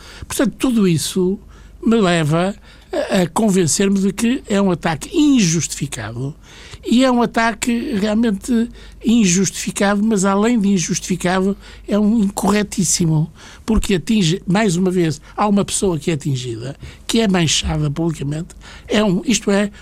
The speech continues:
um verdadeiro assassino de caráter que se tenta fazer, e, e não está certo.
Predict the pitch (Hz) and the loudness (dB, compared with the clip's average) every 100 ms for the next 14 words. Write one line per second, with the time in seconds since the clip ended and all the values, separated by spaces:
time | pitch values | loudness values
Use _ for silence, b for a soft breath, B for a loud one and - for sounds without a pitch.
0 | B 285 196 190 208 185 196 233 208 190 | B 0 2 4 2 2 0 0 0 -2
1 | 247 202 190 - 185 170 B B - - | 0 0 0 0 -2 -2 B B -6 -2
2 | 196 165 175 190 170 139 131 B B - | 0 0 0 0 2 0 -2 B B -2
3 | 160 156 165 143 - 113 - 113 - | -2 0 0 0 -2 -6 -6 -6 -10